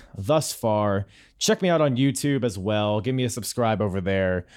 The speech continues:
Starting to really, uh, push forward with this, the video content on there. Uh,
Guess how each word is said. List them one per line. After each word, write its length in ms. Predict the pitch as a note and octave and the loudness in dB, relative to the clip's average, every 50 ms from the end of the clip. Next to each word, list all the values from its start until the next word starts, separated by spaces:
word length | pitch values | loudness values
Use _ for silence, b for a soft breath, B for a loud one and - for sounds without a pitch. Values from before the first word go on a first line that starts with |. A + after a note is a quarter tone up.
| B B B B B | B B B B B
Starting 340 | B - - E3 D#3 A2+ C#3 | B -6 -2 -2 0 0 0
to 60 | C3+ | 0
really, 380 | C3 C3+ C3 B2+ B2 B2 A#2+ A#2 | 0 2 2 2 4 4 2 2
uh, 100 | A2 A2 | 0 0
push 320 | - - C#3+ C3+ - - | -2 -2 -2 -2 -2 -2
forward 320 | - B2+ A#2+ A#2+ A#2+ G#2+ | -2 0 0 0 0 0
with 140 | G#2 A#2 - | -2 -4 -4
this, 160 | A#2+ A2 F2 | -4 -6 -6
the 80 | F2+ G2+ | -6 -6
video 340 | F2 A2+ A2+ A#2 A2+ G#2+ G#2 | -4 -2 0 0 0 0 -2
content 560 | - - G#2+ G#2 G#2 F#2+ - G#2 G2+ G2 D2+ | -2 -2 -2 -2 -2 -2 -4 -4 -4 -4 -2
on 220 | E2+ G2+ G2+ F#2+ | -2 -2 -2 0
there. 340 | F#2+ F2+ F2+ F2+ E2+ E2+ F2 - B B B B B B B B - | 0 0 0 -2 -2 -4 -4 -8 B B B B B B B B -4
Uh, 260 | G2 G2 F#2+ F#2+ F#2+ | -2 0 0 0 0